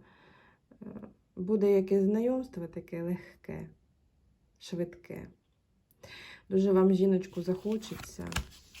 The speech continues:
але з нею нічого не буде, тільки образить вас. А для жінок-скорпіонів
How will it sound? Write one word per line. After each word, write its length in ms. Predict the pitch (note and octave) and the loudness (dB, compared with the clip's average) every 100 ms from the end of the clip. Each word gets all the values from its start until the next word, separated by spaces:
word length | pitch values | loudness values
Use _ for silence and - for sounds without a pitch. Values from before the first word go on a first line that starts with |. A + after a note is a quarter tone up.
| - _ - - - - - | -20 _ -20 -20 -18 -18 -14
але 200 | F#3 F3+ | -2 4
з 60 | F#3 | 4
нею 160 | G#3 F#3+ | 4 2
нічого 340 | F3+ - F3+ | 0 -2 -6
не 80 | E3+ | -6
буде, 380 | - D#3+ E3 D#3+ | -8 -10 -10 -10
тільки 260 | F#3 F#3 F3 | -10 -6 -6
образить 720 | D#3+ E3+ E3+ D#3 F#3 - F#3 | -6 -8 -10 -12 -16 -16 -18
вас. 360 | F3+ - - - | -18 -18 -20 -14
А 360 | F#3+ F#3+ F#3+ F#3+ | -6 -2 0 0
для 220 | F#3 G#3 | 0 2
жінок-скорпіонів 1120 | G#3+ B3 C4 C4+ - F#3+ F3 F3 E3 D#3+ D#3+ | 2 0 -2 -6 -4 -4 -4 -6 -8 -8 -10